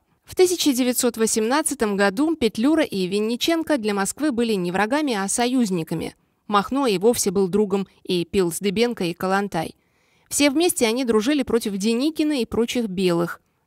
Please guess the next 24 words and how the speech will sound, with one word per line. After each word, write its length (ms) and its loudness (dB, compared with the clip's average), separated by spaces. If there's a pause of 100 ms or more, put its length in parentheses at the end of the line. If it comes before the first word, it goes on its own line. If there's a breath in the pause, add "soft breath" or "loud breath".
(120)
В 80 -4
декабре 420 2
тысяча 360 -4
девятьсот 420 -2
восемнадцатого, 840 -2 (280 soft breath)
когда 340 2
Скоропадский 720 -2
уехал 520 -2
в 100 -6
Берлин 520 2 (240 soft breath)
с 140 -8
немцами, 640 0 (180)
партия 360 0
гетманцев 520 -4
распалась. 680 -2 (280)
Часть 300 4
её 200 4
уехала 440 2
в 40 -2
Европу, 600 2 (180 soft breath)
часть 380 2
ушла 360 2
к 60 -8
солидным 540 0